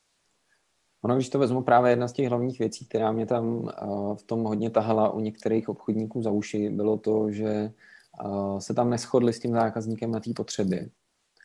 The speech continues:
Ale když už se tam shodli, vidějí, že to fakt jako dává smysl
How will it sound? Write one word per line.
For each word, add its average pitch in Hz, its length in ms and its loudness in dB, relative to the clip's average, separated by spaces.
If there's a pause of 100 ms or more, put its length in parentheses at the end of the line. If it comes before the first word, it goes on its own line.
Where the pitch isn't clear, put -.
Ale 104 160 4
když 110 200 2
už 107 80 -4
se 123 80 0
tam 127 160 0
shodli, 165 380 4
vidějí, 104 340 2
že 107 80 0
to 107 100 -10
fakt - 220 -2
jako 120 140 0
dává 135 420 6
smysl 98 540 -4